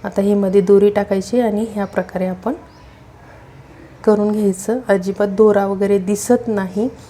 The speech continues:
फिनिशिंग खूप छान फिनिशिंग येते, तर नक्की ट्राय करा. असेच नवीन नवीन लटकन बनवण्याचे प्रयत्न करा. मी पण करते, तुम्ही पण करा.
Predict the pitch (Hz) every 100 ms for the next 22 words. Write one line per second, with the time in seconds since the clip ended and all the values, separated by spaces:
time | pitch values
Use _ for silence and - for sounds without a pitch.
0 | - - - 233 226 226 254 262 - -
1 | - - - - - 240 262 - - 226
2 | 226 220 214 226 214 208 208 226 - -
3 | - - - 214 208 208 202 202 226 226
4 | 208 208 208 208 202 - - - - -
5 | 202 - 214 214 - - - - - -
6 | - - - - - - - - - -
7 | - 226 220 220 214 208 214 220 - 214
8 | 208 202 - 208 214 220 220 - 196 214
9 | 208 208 202 202 196 190 196 196 214 208
10 | 214 226 226 - - - - - 208 208
11 | 220 220 226 220 226 226 196 202 202 214
12 | 208 214 220